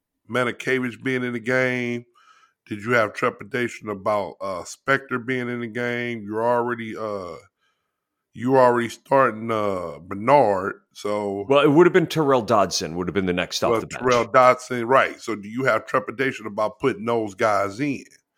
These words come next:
Speaker 1: You know, and but, but what the optimist, uh, Bill fan is gonna say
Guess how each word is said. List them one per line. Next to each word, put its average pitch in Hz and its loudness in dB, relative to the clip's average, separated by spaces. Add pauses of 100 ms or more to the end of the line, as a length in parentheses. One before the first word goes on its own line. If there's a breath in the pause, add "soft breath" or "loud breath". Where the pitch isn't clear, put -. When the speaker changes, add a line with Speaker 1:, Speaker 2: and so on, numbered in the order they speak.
(720)
Speaker 1:
You 104 -4
know, 98 -4 (260 loud breath)
and 135 0
but, 170 4 (180 loud breath)
but 175 2
what 110 -4
the - -8
optimist, 156 0 (220)
uh, 117 4 (140)
Bill 139 2
fan 135 2
is 123 -4
gonna 120 -2
say 127 -2